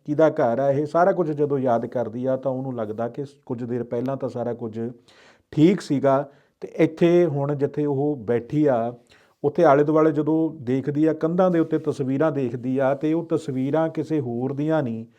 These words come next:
ਉਹ ਮਹਿਲਾ ਕਾਂਸਟੇਬਲ ਆ ਜਿਹੜੀ, ਜਿਸ ਥਾਣੇ ਦੇ ਵਿੱਚ ਉਹਦੀ ਡਿਊਟੀ ਆ, ਉਸ ਥਾਣੇ ਦਾ ਇੰਚਾਰਜ ਜਿਹੜਾ, ਉਹਦੀਆਂ ਫੋਟੋਆਂ ਕੰਧ ਦੇ ਉੱਤੇ ਲੱਗੀਆਂ ਹੋਈਆਂ।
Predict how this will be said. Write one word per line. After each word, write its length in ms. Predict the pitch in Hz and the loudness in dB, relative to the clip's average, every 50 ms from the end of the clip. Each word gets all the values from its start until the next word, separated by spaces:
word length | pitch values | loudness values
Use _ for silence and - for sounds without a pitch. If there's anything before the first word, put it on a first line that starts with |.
| _ _ _ _ _ _ - | _ _ _ _ _ _ 0
ਉਹ 80 | 185 | 0
ਮਹਿਲਾ 380 | 175 156 151 151 180 208 208 214 | 4 6 6 6 8 8 8 6
ਕਾਂਸਟੇਬਲ 760 | 214 175 165 160 156 - - - 151 139 131 127 156 160 151 | 6 4 0 0 0 -2 -2 -2 0 0 2 2 4 4 4
ਆ 120 | 135 117 | 4 2
ਜਿਹੜੀ, 360 | 113 127 127 123 139 135 135 | 2 0 -2 -2 -2 -4 -4
ਜਿਸ 440 | 135 113 104 131 156 175 180 175 - - - - 202 - _ | -6 -6 -4 0 2 2 2 0 -2 -16 -20 -20 -20 -20 _
ਥਾਣੇ 380 | - 131 131 131 139 156 170 185 | -6 -2 0 0 2 2 2 2
ਦੇ 140 | 180 185 180 | 4 2 2
ਵਿੱਚ 240 | 165 156 147 156 156 | 4 2 0 2 0
ਉਹਦੀ 180 | 151 151 151 156 | -2 0 -2 -4
ਡਿਊਟੀ 440 | 117 113 127 127 127 143 151 147 | -4 -4 -4 -4 -2 -2 -2 0
ਆ, 200 | 139 120 117 113 110 - _ _ _ _ - | 2 0 0 -2 -4 -10 _ _ _ _ 2
ਉਸ 280 | 165 185 208 - - | 6 8 8 8 8
ਥਾਣੇ 340 | 143 - 147 143 139 143 139 | 6 -4 -2 -2 -2 -2 -4
ਦਾ 320 | 135 123 123 123 127 147 - - - | -2 0 2 2 2 0 -2 -6 -12
ਇੰਚਾਰਜ 640 | - 196 143 151 - - 151 139 135 135 127 107 107 | -6 -4 -4 -4 0 0 4 6 6 6 4 2 -6
ਜਿਹੜਾ, 360 | 104 104 110 107 113 117 117 - | -8 -6 -4 -4 -4 -4 -6 -8
ਉਹਦੀਆਂ 400 | - 202 202 202 202 214 214 208 | -2 2 2 4 4 6 4 4
ਫੋਟੋਆਂ 540 | 196 - 139 135 135 156 151 139 127 117 120 123 - _ _ | 4 2 -2 -4 -2 0 -2 0 0 -2 -6 -8 -12 _ _
ਕੰਧ 220 | - 139 139 151 160 | -2 -2 0 0 -2
ਦੇ 140 | 147 147 127 | -2 -4 -4
ਉੱਤੇ 220 | 107 - - 113 | -4 -6 -6 -6
ਲੱਗੀਆਂ 340 | 110 113 107 92 104 104 101 | -6 -6 -8 -8 -10 -12 -12
ਹੋਈਆਂ। 340 | 101 107 104 107 120 135 | -12 -12 -8 -8 -8 -8